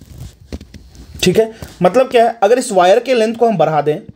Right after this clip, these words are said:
तो मेरी रेजिस्टेंस की वैल्यू बढ़ जाती है, ठीक है। फिर उन्होंने देखा कि रेजिस्टेंस जो है वो इनवर्सली प्रोपोर्शनल है क्रॉस सेक्शनल एरिया के। अगर एरिया को हम बढ़ाते हैं, अगर इस एरिया को हम बढ़ा दें तो हमारा रेजिस्टेंस ये बढ़ जाए तो रेजिस्टेंस कम हो जाता है।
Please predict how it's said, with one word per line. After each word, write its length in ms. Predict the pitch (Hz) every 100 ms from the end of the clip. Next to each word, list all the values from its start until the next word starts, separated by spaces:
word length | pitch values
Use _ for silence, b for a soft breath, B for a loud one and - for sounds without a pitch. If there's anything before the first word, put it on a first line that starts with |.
| _ _ _ _ - _ 202
तो 100 | 214
मेरी 200 | 214 240
रेजिस्टेंस 420 | 220 220 233 226
की 80 | 214
वैल्यू 200 | 202 220
बढ़ 160 | 185
जाती 300 | 135 104 101
है, 140 | 104 110 - _ _ 165
ठीक 180 | 175 -
है। 80 | 277 - - - B B B B B B
फिर 180 | - 277
उन्होंने 260 | 294 277
देखा 360 | 294 254 240 240 b b b b -
कि 80 |
रेजिस्टेंस 520 | 196 196 190 - 285 247
जो 140 | 196
है 220 | 165 202 240
वो 280 | 175 403 220
इनवर्सली 500 | 208 208 214 247 277
प्रोपोर्शनल 580 | 226 170 160 156 175 196
है 60 | 233
क्रॉस 340 | 214 233 233
सेक्शनल 340 | 220 - 226 -
एरिया 260 | 247 233 135
के। 140 | - 117 b b b 139
अगर 220 | 185 233
एरिया 300 | 226 214 269
को 100 | 285
हम 120 | 262
बढ़ाते 360 | 175 139 143 127
हैं, 260 | 131 160 _ _ _
अगर 160 | 190 214
इस 100 | 202
एरिया 300 | 214 214 262
को 140 | 247
हम 100 | 226
बढ़ा 220 | 175 170 151
दें 160 | 160 254 b b _
तो 100 | 240
हमारा 300 | 208 185 185
रेजिस्टेंस 520 | 202 185 208 269 277 - _ _ -
ये 160 | 156 240
बढ़ 180 | 202 170
जाए 220 | 170 233
तो 140 | 233 175
रेजिस्टेंस 380 | 170 180 165
कम 160 | - 143
हो 120 | 170
जाता 240 | 170 170
है। 120 | 175